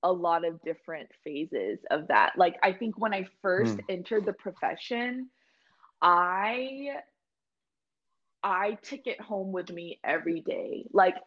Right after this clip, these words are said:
Speaker 1: I,
Speaker 2: Wow.
Speaker 1: at night, I would lay in bed and I would worry about my students. And,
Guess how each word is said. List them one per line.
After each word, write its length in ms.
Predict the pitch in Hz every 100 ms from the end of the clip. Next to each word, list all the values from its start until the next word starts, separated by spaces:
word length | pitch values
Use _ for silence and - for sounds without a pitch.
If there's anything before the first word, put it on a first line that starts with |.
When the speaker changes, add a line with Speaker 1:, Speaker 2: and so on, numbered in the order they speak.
| _
Speaker 1:
I, 480 | 180 180 190 208 208 -
Speaker 2:
Wow. 160 | 196
Speaker 1:
at 280 | 185 185 -
night, 500 | 165 165 180 226 247 -
I 220 | 156 160 175
would 440 | 202 226 214 175
lay 220 | 165 170
in 160 | 175 175
bed 440 | 160 156 180 180 -
and 120 | 175 170
I 160 | 170 185
would 180 | 208
worry 680 | 196 175 170 170 175 180 185 -
about 260 | 170 160 160
my 80 | 165 _
students. 560 | - 160 170 208 220 - _
And, 520 | 175 165 165 165 170